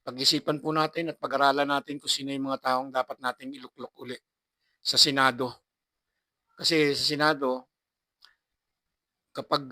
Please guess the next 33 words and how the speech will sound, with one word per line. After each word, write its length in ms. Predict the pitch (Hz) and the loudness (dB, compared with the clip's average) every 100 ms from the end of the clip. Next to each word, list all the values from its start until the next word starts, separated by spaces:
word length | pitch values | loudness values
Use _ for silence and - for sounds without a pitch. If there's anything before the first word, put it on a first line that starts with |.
| 147 | 4
ah, 880 | 143 143 139 139 135 131 127 120 - - _ _ _ _ _ _ _ _ _ _ _ _ _ - | 6 6 4 4 0 -2 -4 -8 -12 -20 _ _ _ _ _ _ _ _ _ _ _ _ _ -6
medyo 480 | 135 131 139 143 139 | -2 0 0 0 0
nadagdagan 640 | 135 123 123 123 131 135 135 | -2 -4 -6 -8 -6 -4 -6
yung 180 | 135 135 135 131 131 127 127 | -8 -10 -12 -14 -18 -20 -14
mga 160 | 131 131 | -10 -2
kalyado 480 | 131 131 135 127 131 | 0 0 0 0 -2
ni 480 | 127 127 127 127 123 | -8 -8 -8 -12 -10
Pangulong 400 | 131 131 131 135 | -8 -6 -6 -8
Duterte 400 | 135 135 127 127 | -6 -6 -6 -12
dyan, 240 | 120 107 110 _ _ _ _ _ _ _ _ _ | -14 -14 -16 _ _ _ _ _ _ _ _ _
eh, 160 | 147 | -4
mahihirapan 560 | 147 147 143 143 139 143 | 0 0 2 2 2 2
nun 160 | 135 127 | -2 -2
silang 240 | 131 131 | -2 -6
i-impeach, 400 | 127 - - - | -8 -6 2 2
Sara. 320 | 127 117 120 - _ _ _ - - - | 2 -4 -8 -12 _ _ _ -16 -14 4
Pero 240 | 247 233 | 6 8
sa 160 | 208 226 | 6 2
tingin 160 | 220 | -4
ko, 160 | - 175 | -2 2
mahirapan 400 | 180 196 185 190 180 | 4 8 8 6 -2
naman 80 | |
kasi 160 | 180 180 | 0 4
wala 240 | 226 226 | 8 8
naman 80 | 233 | 8
silang 240 | 220 220 208 | 2 -2 -2
maikaso, 480 | 190 175 156 - | 0 4 4 2
eh. 160 | 123 - _ _ _ _ _ _ _ _ - | -2 -14 _ _ _ _ _ _ _ _ -2
Kung 160 | 190 | 6
halimbawa 480 | 208 208 175 156 151 | 8 10 10 10 8
lang, 320 | 147 143 117 | 4 -2 -8
palusutin 560 | - 139 143 151 - 143 | -6 -4 -2 -2 -2 -2
ng, 480 | 143 139 135 127 | -2 -4 -6 -10